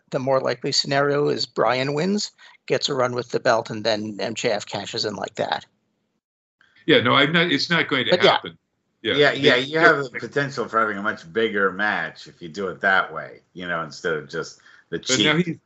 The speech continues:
Speaker 2: playing. It's, it, it was weird that M J F is really, other than he had one title match early on in twenty twenty, was it, with, uh, Moxley as champ, once w-, Moxley beat Jericho for the strap.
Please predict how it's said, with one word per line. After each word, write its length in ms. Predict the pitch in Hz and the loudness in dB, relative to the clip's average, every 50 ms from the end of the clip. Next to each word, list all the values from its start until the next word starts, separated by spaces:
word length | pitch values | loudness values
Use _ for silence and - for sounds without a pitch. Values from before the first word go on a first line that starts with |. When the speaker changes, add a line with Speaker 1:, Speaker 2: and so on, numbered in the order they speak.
| _ _ - | _ _ -8
Speaker 2:
playing. 360 | 151 147 139 131 123 113 - | -4 -2 0 -2 -2 -4 -6
It's, 220 | - - - - - | -12 -8 -8 -6 -6
it, 180 | - 127 135 - | -6 -8 -8 -6
it 100 | 120 123 | -4 -4
was 200 | 123 117 117 - | -2 -2 -4 -2
weird 300 | 123 147 156 143 113 107 | -2 0 0 0 -2 -4
that 120 | 107 113 | -6 -6
M 140 | 113 117 117 | -6 -6 -6
J 200 | - - 113 113 | -2 -2 0 0
F 120 | 104 - | -2 -4
is 220 | 104 92 - - - | -8 -10 -10 -12 -10
really, 400 | 107 117 135 151 143 123 117 113 | -6 -2 -2 0 2 0 0 0
other 240 | 117 120 120 123 117 | -2 -4 -2 -2 -2
than 160 | 110 107 104 | -2 -4 -4
he 180 | 101 107 107 107 | -2 -2 -2 0
had 320 | 113 117 127 151 165 147 127 | 0 0 0 0 -2 -2 -4
one 180 | 117 107 98 92 | -4 -4 -4 -6
title 400 | - - 98 98 95 92 87 87 | -6 -4 -2 -2 -2 -2 -4 -6
match 500 | 85 82 82 80 - - - - - _ _ _ _ _ _ _ - | -6 -6 -6 -8 -8 -8 -10 -10 -10 _ _ _ _ _ _ _ 2
early 340 | 110 107 107 104 98 98 98 | 4 6 6 6 6 4 2
on 300 | 101 110 110 107 98 87 | 2 0 -2 -2 -4 -4
in 160 | 82 82 80 | -8 -12 -14
twenty 340 | - - 110 98 95 90 87 | -14 -10 -8 -6 -4 -6 -6
twenty, 320 | - - - 65 - 87 | -6 -8 -8 -4 -4 -4
was 220 | 80 78 69 - | -4 -4 -6 -6
it, 180 | 78 73 - - | -8 -10 -8 -8
with, 260 | 82 78 - - - 90 | -8 -8 -8 -6 -4 -2
uh, 120 | 80 80 80 | -2 -2 -2
Moxley 420 | 85 85 85 78 - - 90 82 78 | -2 -2 -2 -2 -2 -2 -2 -2 -2
as 80 | 76 | -4
champ, 400 | - - - 101 82 76 76 - - | -8 -8 -4 -4 -4 -4 -6 -8 -8
once 260 | 85 87 87 87 - - | -4 -4 -2 -4 -4 -4
w-, 180 | 95 92 - - | -6 -6 -4 0
Moxley 420 | 92 92 90 - - 92 87 90 87 82 85 85 - | 0 0 0 0 0 0 2 2 0 -2 -4 -10 -4
beat 320 | - 98 87 85 87 - - | -2 0 0 0 0 -4 -6
Jericho 460 | - - 90 92 95 95 - - 78 | -2 0 2 2 2 2 0 -4 -6
for 140 | - - 85 | -6 -8 -10
the 100 | 76 76 | -10 -10
strap. 440 | - - - 80 71 69 - - | -10 -6 -4 -4 -4 -4 -6 -10